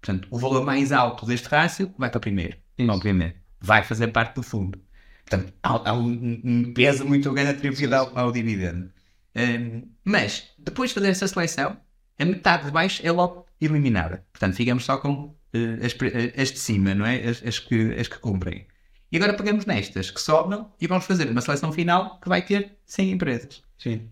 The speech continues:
Speaker 1: E quais são os critérios? O primeiro critério é de solvência. Portanto, tem que ter um free cash flow, o, aliás, o rácio entre o free cash flow e a dívida da empresa tem que ser alto. E quanto mais alto for,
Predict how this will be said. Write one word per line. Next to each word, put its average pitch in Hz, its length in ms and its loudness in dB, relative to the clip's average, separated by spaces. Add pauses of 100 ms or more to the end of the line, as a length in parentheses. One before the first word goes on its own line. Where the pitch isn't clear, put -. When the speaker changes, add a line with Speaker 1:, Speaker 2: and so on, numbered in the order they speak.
Speaker 1:
E 147 80 0
quais 180 160 2
são 180 80 2
os 156 100 -2
critérios? 90 680 -4 (160)
O - 60 -16
primeiro 175 280 2
critério 175 320 0
é 160 80 0
de 156 80 -6
solvência. 120 920 -2 (260)
Portanto, 107 300 -2
tem 135 140 0
que 143 60 -4
ter 127 240 2
um 120 80 4
free 160 200 -2
cash 143 280 -2
flow, 143 520 -4 (600)
o, 143 180 -4
aliás, 131 280 0
o 143 40 -2
rácio 160 380 0
entre 135 140 -6
o 135 40 -6
free 151 240 -2
cash 147 240 -2
flow 117 380 -6
e 143 180 2
a 143 40 2
dívida 143 420 0
da 127 100 0
empresa 117 580 -4 (300)
tem 131 120 0
que 135 60 0
ser 127 140 -2
alto. - 300 -4
E 110 80 -8
quanto 139 200 -2
mais 139 160 -2
alto 151 180 -2
for, 185 280 0